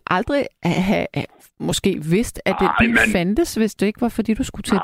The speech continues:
Speaker 2: Nej,
Speaker 1: bryllup.
Speaker 2: nej, nej, nej. Altså, øh, det, det havde man da ikke.
Speaker 1: Nej.
Speaker 2: Selvfølgelig. Og i det hele taget kom det herop, <laughs> ikke? Altså,
Speaker 1: Ja.
Speaker 2: ud for landets lov og ret, ikke?
Speaker 1: <laughs>
Speaker 2: Altså.
Speaker 1: Ja.
Speaker 2: Ikke? Han, han, han, han, der var også, øh,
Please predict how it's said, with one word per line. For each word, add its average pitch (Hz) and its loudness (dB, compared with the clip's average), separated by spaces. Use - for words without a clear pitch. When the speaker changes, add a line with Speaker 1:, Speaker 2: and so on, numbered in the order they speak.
Speaker 2:
Nej, 135 6
Speaker 1:
bryllup. - 2
Speaker 2:
nej, 101 0
nej, 101 0
nej. 80 -2
Altså, - -4
øh, 78 -6
det, 71 -4
det 73 -4
havde 80 -6
man 78 -4
da 69 0
ikke. 73 0
Speaker 1:
Nej. 90 -8
Speaker 2:
Selvfølgelig. 85 0
Og 67 2
i - -10
det 78 -4
hele 98 2
taget 90 0
kom 80 -2
det - -2
herop, 123 2
<laughs> - -4
ikke? - 0
Altså, - -4
Speaker 1:
Ja. 214 2
Speaker 2:
ud 95 -8
for 80 0
landets 82 0
lov 85 0
og 82 0
ret, 82 0
ikke? - 0
Speaker 1:
<laughs> 98 2
Speaker 2:
Altså. 90 -4
Speaker 1:
Ja. 190 2
Speaker 2:
Ikke? 92 -2
Han, 92 0
han, 92 -2
han, 90 -2
han, 110 0
der 95 2
var 85 0
også, 117 0
øh, 98 -2